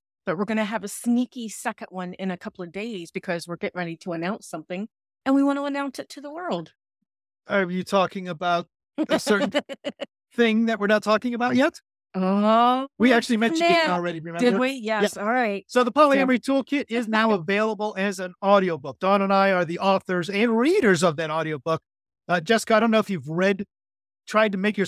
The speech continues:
Speaker 2: oh, you know what? You're an actor. We should have got you to read the book 'cause, man, it is a lot harder than I
Speaker 1: It
Speaker 2: expected
Speaker 1: is
Speaker 2: it to be.
Speaker 1: hard. We actually went to a studio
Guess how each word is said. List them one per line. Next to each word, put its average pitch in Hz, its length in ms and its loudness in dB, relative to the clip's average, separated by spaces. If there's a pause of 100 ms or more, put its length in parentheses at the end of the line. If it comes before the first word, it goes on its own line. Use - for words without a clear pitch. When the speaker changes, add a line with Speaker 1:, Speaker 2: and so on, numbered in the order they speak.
(120)
Speaker 2:
oh, 262 140 2
you 311 100 6
know 453 80 6
what? 415 120 2
You're 453 160 2
an 330 80 -4
actor. 233 580 0
We 214 120 -4
should 403 140 0
have 392 80 2
got 254 200 2
you 208 240 6
to 220 60 4
read 180 220 0
the 247 60 -10
book 175 240 -8
'cause, 202 160 -10
man, 320 260 4
it 370 160 2
is 214 120 0
a 240 60 0
lot 269 240 2
harder 254 340 0
than 214 140 -4
I 196 100 -2
Speaker 1:
It 466 140 -2
Speaker 2:
expected 254 280 2
Speaker 1:
is 190 60 -10
Speaker 2:
it 170 100 -6
to - 60 -10
be. 269 60 -4
Speaker 1:
hard. 285 540 2
We 262 180 -8
actually 311 380 -6
went 240 400 -2
to 262 280 -4
a 262 40 -4
studio 196 800 0